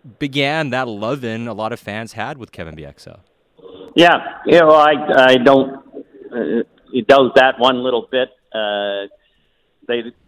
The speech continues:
Speaker 2: fans here love the physical play, and you, and you look at guys like Stan Smyl and Harold Snepsts and, and Tiger Williams, and you go up and down, and,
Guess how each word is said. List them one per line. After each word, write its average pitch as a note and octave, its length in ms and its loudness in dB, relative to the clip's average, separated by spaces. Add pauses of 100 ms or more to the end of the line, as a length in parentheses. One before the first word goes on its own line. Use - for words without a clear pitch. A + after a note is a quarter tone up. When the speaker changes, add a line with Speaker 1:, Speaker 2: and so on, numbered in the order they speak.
(140)
Speaker 2:
fans C3 320 -6
here C#3 180 -6
love A#2+ 220 -6
the A2+ 80 -18
physical A#2 380 -12
play, B2 360 -4
and G#2 180 -12
you, G#2+ 140 -18
and G#2+ 260 -14
you G2+ 80 -10
look G#2+ 140 -8
at G#2+ 80 -14
guys A2 240 -4
like G2+ 140 -12 (100)
Stan A2 340 -10
Smyl A2+ 460 -10
and G2 300 -16
Harold A#2 240 -4 (120)
Snepsts - 440 -10
and, F#2+ 280 -18 (440)
and G2 120 -12
Tiger A#2+ 280 -2
Williams, A2+ 520 -2
and G2 480 -12 (160)
you G#2 140 -6
go G#2+ 320 -2 (140)
up A#2 180 -2
and G#2+ 140 -10
down, A2 400 -2
and, F#2+ 140 -16